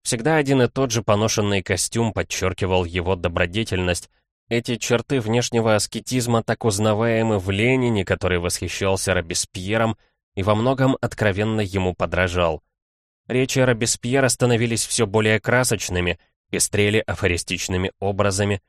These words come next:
негромогласными, но потрясающими по сути. Например, «Во Франции остались лишь две партии — народ и его враги. Здесь уже видна основа будущего террора, потому что все, кто не с нами, те против нас»,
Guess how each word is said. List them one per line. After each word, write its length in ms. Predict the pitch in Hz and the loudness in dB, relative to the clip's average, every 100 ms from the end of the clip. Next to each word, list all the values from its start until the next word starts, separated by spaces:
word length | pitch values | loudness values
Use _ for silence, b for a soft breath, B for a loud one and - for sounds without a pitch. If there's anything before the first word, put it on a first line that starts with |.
| _ _ - | _ _ -4
негромогласными, 1040 | 110 113 113 107 92 98 110 120 131 131 | -2 2 2 2 2 2 2 2 2 2
но 200 | 120 110 | 2 0
потрясающими 920 | 110 123 117 104 - 90 85 - 87 | 0 -2 -2 -2 0 0 0 -2 -4
по 160 | 85 90 | -4 -4
сути. 480 | - 98 85 87 80 _ _ _ _ - | -4 -4 -4 -4 -6 _ _ _ _ -6
Например, 500 | 110 - 123 117 113 _ _ _ _ _ _ | -2 0 2 2 0 _ _ _ _ _ _
«Во 200 | 101 113 | -2 0
Франции 640 | - 127 135 - 143 139 | 2 2 2 0 0 0
остались 540 | 131 120 - 127 131 - | 0 -4 0 0 0 0
лишь 200 | 120 95 | -2 0
две 200 | 98 110 | 0 0
партии — 580 | 117 101 90 98 95 87 _ _ | 2 0 0 -2 -2 -4 _ _
народ 560 | - 98 107 117 - - - | -2 2 2 2 -2 -12 -8
и 60 | |
его 400 | 120 104 107 101 | -6 -2 0 0
враги. 520 | 90 95 107 92 85 82 _ _ _ _ _ _ - | 0 0 0 -2 -4 -8 _ _ _ _ _ _ -12
Здесь 340 | 92 127 143 | -6 -4 -2
уже 260 | 131 117 123 | 0 2 0
видна 420 | 110 95 110 135 | 0 -2 0 2
основа 420 | - 110 117 123 | 0 2 2 2
будущего 560 | 101 92 87 - 90 87 | 0 -2 -4 -4 -4 -2
террора, 480 | 98 92 87 82 - _ _ _ | 0 2 2 2 -2 _ _ _
потому 240 | - - 123 | -6 -2 -2
что 200 | - 220 | -2 -4
все, 260 | - 135 | -2 -2
кто 200 | - - | -2 0
не 140 | 113 110 | 0 0
с 100 | - | 0
нами, 440 | 120 147 143 113 - | 2 2 2 -2 -4
те 240 | - 101 - | -2 -2 -2
против 400 | 123 123 - 90 | -2 0 -2 -4
нас», 340 | 92 90 - | 0 0 0